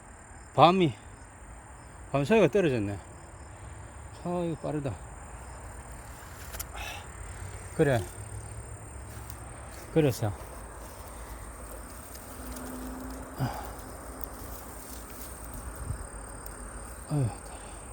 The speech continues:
그래서, 어, 나 그 얘기 듣고 가만히 생각해보니까 아예 뿌리째 안 뽑았다면은 저런만 갓나무도,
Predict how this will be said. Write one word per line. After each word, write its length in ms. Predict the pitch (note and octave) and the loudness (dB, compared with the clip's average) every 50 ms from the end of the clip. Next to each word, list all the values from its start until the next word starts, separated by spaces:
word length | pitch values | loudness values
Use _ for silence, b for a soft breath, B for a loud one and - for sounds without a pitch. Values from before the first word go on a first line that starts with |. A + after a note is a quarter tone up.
| - - - - - - - - - - - - - - - - - - - - - - - - - - - - - - - - - - - - - - - - - - - - - - - - - - - - - - - - - | -12 -12 -10 -10 -10 -10 -10 -10 -12 -12 -12 -10 -10 -12 -10 -10 -10 -10 -10 -10 -12 -12 -12 -10 -10 -10 -10 -10 -10 -10 -10 -10 -12 -12 -12 -12 -12 -12 -10 -10 -10 -10 -10 -10 -10 -10 -10 -10 -10 -10 -10 -10 -10 -10 -10 4 8
그래서, 720 | - E3+ D#3+ D#3 D3 C#3 - - - E3 E3+ F3 F3 D#3+ - - - - - - - - - - - - - - - - - - - - - - - - - - - - - - - - - - - - - - - - - - - - - - - - - - - - - - - - - - - - - - - - B B B B B B B - - - | 10 10 12 12 10 8 6 8 8 10 10 10 8 6 2 -4 -10 -12 -12 -12 -14 -14 -14 -14 -14 -14 -14 -14 -14 -14 -14 -14 -14 -14 -14 -16 -16 -16 -16 -14 -14 -14 -14 -14 -14 -14 -12 -12 -12 -12 -12 -12 -14 -14 -14 -14 -14 -14 -12 -12 -12 -10 -10 -10 -10 -10 -10 -10 -10 -10 -8 -8 -8 -8 -8 -8 -4 -2 B B B B B B B -6 -4 2
어, 440 | - - E3 F3 F3 F3 F3 F3 F3 F3 | 4 6 8 10 10 10 10 10 10 12
나 180 | F#3 G3+ F#3+ | 12 12 12
그 160 | - - B3 | 12 12 12
얘기 180 | B3+ A#3+ A3 F#3 | 12 12 12 12
듣고 260 | E3+ F3+ E3+ - D#3 | 10 8 8 6 6
가만히 300 | - - A#2 C3+ D3 D#3+ | 6 6 8 10 10 10
생각해보니까 640 | D3 F#3+ G3 G3 F#3 E3+ D#3 C#3 - B2+ A#2+ A2 - B B B B B B B B B - | 10 10 8 10 10 8 8 8 6 6 6 4 2 B B B B B B B B B 12
아예 220 | G#3+ B3 B3+ A3 | 12 12 12 12
뿌리째 400 | - - C4+ C#4+ D4 A#3 - G3+ | 12 10 10 10 10 12 12 12
안 100 | D#3+ D3 | 12 12
뽑았다면은 1040 | D3+ G#3 G3+ A#3 A3+ - A#3 A3 G3+ G3 F#3+ F#3+ G3 G3+ G3 G3 F#3+ F#3+ F3+ F3+ E3 B B B B B - - | 12 10 10 10 10 12 12 12 12 10 10 10 10 10 10 10 10 10 10 8 6 B B B B B -2 2
저런만 360 | - C3 D#3 F3 F3 D#3 B2+ | 4 6 6 6 6 4 6
갓나무도, 640 | - A2+ A#2 B2+ D3 D#3+ F3 F3 D3+ C#3+ A#2+ G#2+ | 6 6 6 6 6 8 8 8 10 10 8 8